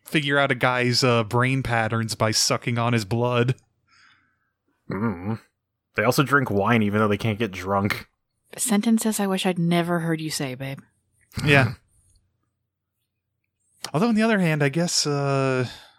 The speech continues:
Speaker 1: they can probably tell where the tea was harvested with the
Speaker 2: Yeah, that's my
Speaker 1: Omophagia.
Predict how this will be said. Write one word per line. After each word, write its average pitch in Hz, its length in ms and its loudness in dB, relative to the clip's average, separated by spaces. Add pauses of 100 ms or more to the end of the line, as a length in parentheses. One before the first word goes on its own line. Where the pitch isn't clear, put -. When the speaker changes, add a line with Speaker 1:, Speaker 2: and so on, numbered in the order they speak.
(600)
Speaker 1:
they 151 120 4
can 143 140 0
probably 175 500 0
tell 139 340 2
where 135 400 0
the 120 120 2
tea 156 240 -2
was 127 140 0
harvested 110 800 -4 (760)
with 120 140 0
the 117 60 4
Speaker 2:
Yeah, 127 60 6
that's 117 220 2
my 123 220 6
Speaker 1:
Omophagia. 135 320 4